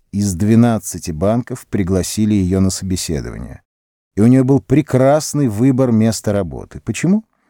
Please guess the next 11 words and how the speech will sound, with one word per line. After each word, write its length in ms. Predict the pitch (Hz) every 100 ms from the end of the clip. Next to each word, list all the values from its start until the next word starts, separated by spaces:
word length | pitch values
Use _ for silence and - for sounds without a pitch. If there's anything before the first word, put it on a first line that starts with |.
| _ _ _ _ -
Миссис 540 | 123 170 - 156 - -
Андерсон — 720 | 147 135 107 - - 58 - _ _ _
не 200 | 117 156
делала 440 | 156 190 196 165 147
упор 440 | 131 - 113 101
на 160 | 104 104
то, 160 | 113
чего 280 | 104 - 107
хочет 440 | 101 101 95 95 104
она, 280 | 92 80
наоборот. 840 | 65 90 101 98 110 107 78 - -